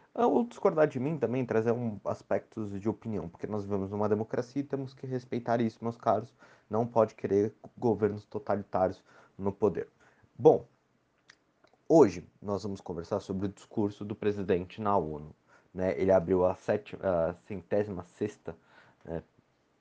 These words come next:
Eu espero que ter falado isso, a setenta e seis, tá, gente? Eu não sei falar muitas vezes um número. Assembleia Geral da onu, das Organizações das Nações Unidas,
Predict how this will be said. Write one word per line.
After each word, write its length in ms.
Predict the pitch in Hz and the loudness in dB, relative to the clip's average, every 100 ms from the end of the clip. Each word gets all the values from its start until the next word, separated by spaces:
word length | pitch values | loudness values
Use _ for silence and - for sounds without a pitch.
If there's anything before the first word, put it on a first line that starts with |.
| _ | _
Eu 160 | - 87 | -10 -8
espero 360 | - 92 85 | -8 -6 -6
que 480 | 85 - 87 82 78 - _ | -6 -6 -4 -4 -6 -12 _
ter 80 | 87 | -8
falado 440 | 85 87 82 78 90 | -4 0 -2 -2 -6
isso, 320 | 98 - - _ _ | -6 -10 -20 _ _
a 120 | 85 | -12
setenta 420 | 82 98 127 117 107 | -8 -6 -6 -4 -4
e 40 | |
seis, 340 | - 82 73 | -2 -4 -6
tá, 200 | - 87 92 | -8 -6 -6
gente? 460 | 87 78 - - - - | -8 -16 -16 -18 -16 -10
Eu 80 | 95 | -8
não 120 | 92 | -8
sei 180 | - 87 | -8 -8
falar 220 | 92 87 | -6 -6
muitas 320 | 87 87 87 | -8 -10 -8
vezes 200 | 87 85 | -8 -8
um 120 | 98 | -8
número. 280 | 95 101 104 - - - - | -6 -4 -4 -8 -20 -14 -6
Assembleia 460 | 107 113 101 104 | -4 0 4 4
Geral 260 | 104 101 101 | 6 4 6
da 140 | 107 | 6
onu, 340 | 101 98 95 82 | 6 4 0 -2
das 220 | 90 90 | -4 -2
Organizações 540 | 90 90 87 87 92 87 | -2 -4 -8 -10 -8 -6
das 160 | 90 | -6
Nações 320 | 87 - 87 | -8 -10 -8
Unidas, 500 | 92 90 90 90 92 | -6 -6 -4 -4 -4